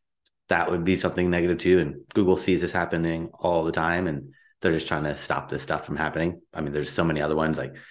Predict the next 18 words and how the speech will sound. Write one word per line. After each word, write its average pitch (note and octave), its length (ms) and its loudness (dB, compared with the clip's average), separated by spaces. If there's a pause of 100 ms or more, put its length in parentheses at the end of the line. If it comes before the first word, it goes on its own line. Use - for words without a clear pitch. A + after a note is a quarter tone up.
(400)
content E2+ 420 2
copied F2 320 2
from F2 140 2
one G2 180 4
page F2+ 360 4
to F#2 60 -2
another F2 320 2
becomes D#2+ 320 -4
duplicate - 360 -4
content, F#2 520 0
which - 220 -8
Google E2 260 2
doesn't D#2+ 260 0
like. E2 260 0
They D2 80 -2
want C#2 260 -8
original E2 420 0
content. F2 500 -2